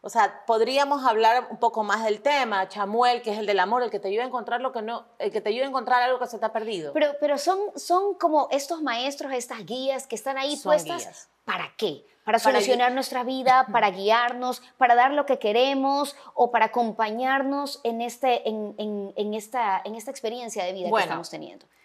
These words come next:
Speaker 1: es que eso es lo lindo. Más que creer, es experimentar esta maravilla de la conexión que tenemos con ellos, con los ángeles y los arcángeles. Ellos están, su función es ayudarnos, es guiarnos, acompañarnos a donde nosotros necesitemos. De hecho, ahorita estamos rodeados de ángeles.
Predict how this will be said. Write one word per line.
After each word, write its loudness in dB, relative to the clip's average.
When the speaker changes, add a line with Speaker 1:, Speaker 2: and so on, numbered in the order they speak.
Speaker 1:
es -6
que -2
eso -4
es -6
lo 0
lindo. -6
Más -4
que -14
creer, -14
es -16
experimentar -6
esta -14
maravilla -4
de -2
la 0
conexión -14
que -16
tenemos -16
con -14
ellos, -18
con -20
los -16
ángeles -14
y -18
los -18
arcángeles. -10
Ellos -12
están, -2
su -12
función -8
es -8
ayudarnos, 0
es -12
guiarnos, 0
acompañarnos -2
a 6
donde -2
nosotros -6
necesitemos. -4
De 4
hecho, 0
ahorita 0
estamos -2
rodeados 2
de 4
ángeles. -8